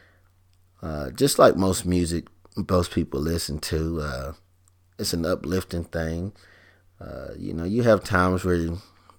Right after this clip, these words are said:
just not the happiest, and, you know, there's podcasts for that. You know, not all mine are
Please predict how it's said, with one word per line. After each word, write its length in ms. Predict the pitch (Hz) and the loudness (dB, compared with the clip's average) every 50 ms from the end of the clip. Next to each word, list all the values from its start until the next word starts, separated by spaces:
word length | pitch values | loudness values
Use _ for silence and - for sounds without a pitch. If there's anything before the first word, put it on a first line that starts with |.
| _ _ 87 | _ _ -8
just 340 | 87 82 92 92 87 - | -4 -2 0 0 0 0
not 240 | 90 85 82 80 - | 2 2 2 2 2
the 120 | - 80 80 | 0 -2 0
happiest, 680 | 85 90 82 85 87 - - 92 92 95 92 - - | 2 2 2 2 2 0 -2 -2 -2 -2 -2 -4 -6
and, 240 | 73 71 71 71 - - - - - _ _ _ - _ - - - _ _ _ _ _ _ _ _ - | -8 -8 -8 -10 -12 -14 -20 -20 -20 _ _ _ -20 _ -20 -20 -20 _ _ _ _ _ _ _ _ -4
you 140 | 160 143 123 | -2 0 4
know, 160 | 120 120 120 | 4 6 6
there's 240 | 120 131 135 123 - | 8 6 6 4 4
podcasts 640 | - - 165 156 135 - - 117 98 95 90 - - | 6 8 8 8 6 6 6 6 8 8 6 4 2
for 160 | - 92 87 | -2 -2 0
that. 260 | 82 95 92 90 73 | 2 2 2 2 2
You 140 | 76 107 107 | 0 0 0
know, 160 | 107 107 104 | 0 2 2
not 220 | 110 117 117 117 117 | 4 6 6 8 10
all 240 | 117 117 113 113 | 10 10 10 10
mine 300 | 110 107 107 107 107 104 | 8 8 8 8 8 6
are 240 | 98 92 87 87 - | 6 4 2 2 0